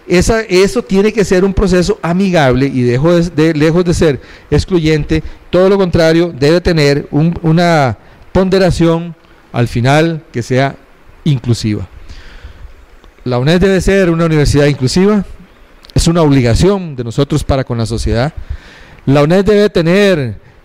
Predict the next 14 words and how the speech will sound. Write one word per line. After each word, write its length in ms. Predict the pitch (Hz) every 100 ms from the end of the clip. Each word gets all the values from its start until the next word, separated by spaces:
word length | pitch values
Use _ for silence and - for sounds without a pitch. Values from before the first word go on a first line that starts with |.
| -
modelos 1000 | 151 160 180 190 220 254 240 247 - - -
y, 180 | - 160 -
y 680 | 175 156 151 147 143 139 131
características 960 | 170 165 - 160 175 190 240 226 214
propias 640 | - - 202 - 233 233 - - -
para 200 | - 170
saber 460 | 170 160 165 220 269
atender 520 | 247 196 160 165 220
exactamente 840 | 214 214 202 202 196 196 185 226 - -
las 440 | 143 165 208 226 -
necesidades 1080 | 180 185 170 151 147 135 160 180 190 196 190
que 100 | 160
se 120 | 127
tienen. 480 | - 170 147 107